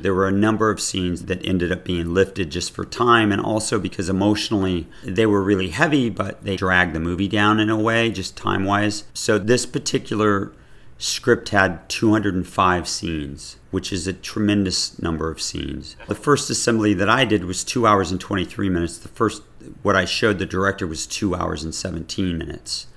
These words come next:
So we cut a significant amount of, you know, an, an hour and thirteen minutes of the movie. And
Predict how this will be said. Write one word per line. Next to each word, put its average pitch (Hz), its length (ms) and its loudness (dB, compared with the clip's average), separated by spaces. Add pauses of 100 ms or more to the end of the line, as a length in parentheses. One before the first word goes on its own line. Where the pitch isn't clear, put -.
(580)
So - 220 -2
we 95 300 -2
cut 95 460 -2 (420)
a - 40 -14
significant 101 580 0
amount 87 340 -2
of, - 60 -6
you 101 120 4
know, 82 180 -2
an, 87 200 -4
an - 200 -4
hour 101 340 4
and 85 120 -2
thirteen - 560 -6
minutes 85 360 -2 (400)
of 80 420 -6
the 90 60 -4
movie. 90 400 0
And 101 280 2